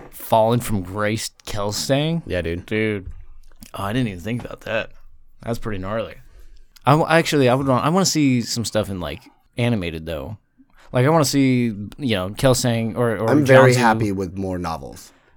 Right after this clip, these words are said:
Speaker 1: You, for
Speaker 3: Very
Speaker 1: sure,
Speaker 3: happy.
Speaker 1: for sure,
Speaker 2: Dude,
Speaker 1: for
Speaker 2: I,
Speaker 1: sure.
Speaker 2: it is such a drag to sit here and, like, open up a book and read. It's no joke.
Speaker 1: <laughs>
Speaker 2: Like, I, I have so much on my plate that
Speaker 1: Yeah.
Speaker 2: it takes everything in me to open up this book.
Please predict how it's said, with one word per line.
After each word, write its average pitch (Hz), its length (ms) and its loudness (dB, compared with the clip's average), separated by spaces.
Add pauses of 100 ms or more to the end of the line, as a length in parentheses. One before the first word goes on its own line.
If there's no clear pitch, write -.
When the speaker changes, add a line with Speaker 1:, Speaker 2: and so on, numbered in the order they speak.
Speaker 1:
You, 220 140 -8
for 196 160 4
Speaker 3:
Very - 40 6
Speaker 1:
sure, 170 200 4
Speaker 3:
happy. 69 240 -8
Speaker 1:
for 175 140 4
sure, 127 180 6
Speaker 2:
Dude, 123 140 4
Speaker 1:
for 92 60 -4
Speaker 2:
I, 120 280 2
Speaker 1:
sure. 80 140 -6
Speaker 2:
it 120 280 0
is 120 200 0
such 117 360 -2
a 107 120 -4
drag 95 600 -4
to 95 140 -8
sit 107 260 -4
here 107 220 -2
and, 98 320 -8
like, 90 220 -8
open 113 240 0
up 110 100 -6
a 107 60 -4
book 98 420 -6
and 92 260 -8
read. 85 360 -6
It's 98 240 -12
no 127 260 4
joke. 113 360 -4
Speaker 1:
<laughs> - 680 2
Speaker 2:
Like, 107 180 0
I, 110 280 -4 (140)
I - 240 -6
have 135 380 2
so 147 320 4
much 160 240 6
on 147 80 6
my 135 160 6
plate 101 420 0 (200)
that 104 160 -8
Speaker 1:
Yeah. 92 260 -2
Speaker 2:
it 104 220 -4
takes 107 320 -4 (120)
everything 117 400 -2
in 95 120 -4
me 92 120 -6
to 92 100 -6
open 92 180 -4
up 67 80 -10
this 87 160 -8
book. - 180 -14